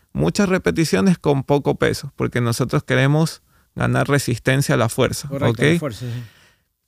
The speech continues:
Speaker 1: Pero algo importante es que nunca lo he visto a nadie practicar ni, ni hacerlo en ningún lado aquí, es que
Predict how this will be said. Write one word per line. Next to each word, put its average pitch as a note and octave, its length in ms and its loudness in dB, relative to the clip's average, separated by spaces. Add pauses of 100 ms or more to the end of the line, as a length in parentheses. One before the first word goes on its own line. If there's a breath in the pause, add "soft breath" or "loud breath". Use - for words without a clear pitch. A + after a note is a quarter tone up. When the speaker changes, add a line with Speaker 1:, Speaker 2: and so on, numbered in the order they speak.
Speaker 1:
Pero A3+ 560 2
algo G3 260 2
importante F3+ 840 2
es - 320 -4 (520)
que C3 380 2
nunca E3 520 4
lo D#3+ 140 4
he E3 40 4
visto E3+ 320 2
a D3 40 2
nadie E3 340 2
practicar D3 640 2
ni, A#2+ 320 0
ni A#2+ 160 2
hacerlo C#3+ 640 2
en A2+ 180 -4
ningún B2+ 360 -2
lado D3+ 260 4
aquí, C3+ 340 -2 (1000 soft breath)
es C3+ 280 4
que D#3 420 2